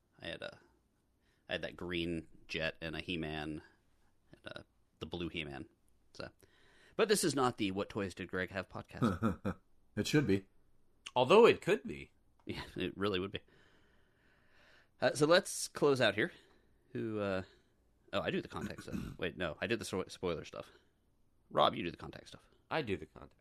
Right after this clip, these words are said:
Speaker 3: stuff. So, guys, if you would like to email us and find out what other toys Greg had as a child, you can email us directly at give me five podcast at gmail dot com. You can go directly to our website, give me five podcast dot com.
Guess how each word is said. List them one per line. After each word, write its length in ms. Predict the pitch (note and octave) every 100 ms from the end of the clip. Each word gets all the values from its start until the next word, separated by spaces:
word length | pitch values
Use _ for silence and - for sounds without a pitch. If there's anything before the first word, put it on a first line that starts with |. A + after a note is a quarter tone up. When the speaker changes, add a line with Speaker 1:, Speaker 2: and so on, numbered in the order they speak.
| _
Speaker 3:
stuff. 140 | - - - - - - _ - - - _ - - - - - -
So, 220 | - A3
guys, 300 | G2+ F#2 B2
if 120 | C#3+
you 100 | D3+
would 120 | D3
like 160 | D#3 E3
to 120 | A#2+
email 380 | B2 E3+ G2+ E2+
us 160 | F2 -
and 80 |
find 220 | F#3 A3+ A3+
out 100 | A3+
what 120 | A#3+
other 320 | C4 A3+ E3
toys 360 | A2 A#2 F#2 D#2+
Greg 320 | - F2 D#2
had 180 | E2+ D#2+
as 120 | D#2
a 40 |
child, 420 | D#2 D#2+ D2 A2 D#3 - - - - - -
you 180 | C3+ G3
can 420 | G3 D#3 D3 C3+
email 320 | F3+ A#3 F#3+
us 120 | C3 -
directly 560 | F2+ D#2+ D2+ F#2 C3
at 260 | F#2 F2 -
give 160 | F#3+
me 120 | F#3 D#3+
five 280 | C#3+ B2
podcast 540 | - D3+ - F2 E2+ -
at 80 | F#2+
gmail 340 | - A2 G2+ F2
dot 200 | F2 -
com. 360 | B2+ B2+ F#2+ A#2
You 100 | D3+
can 160 | E3+ D#3
go 120 | C#3+
directly 420 | D3 B2 E3+ G3+ F3
to 120 | D#3
our 120 | D3
website, 480 | D#3 G#3+ - D#2+ -
give 140 | F#2
me 100 | F2+ F#2
five 300 | G2 F#2 -
podcast 480 | G#2 G2+ A2 G#2 -
dot 240 | A2 -
com. 280 | E3 E3+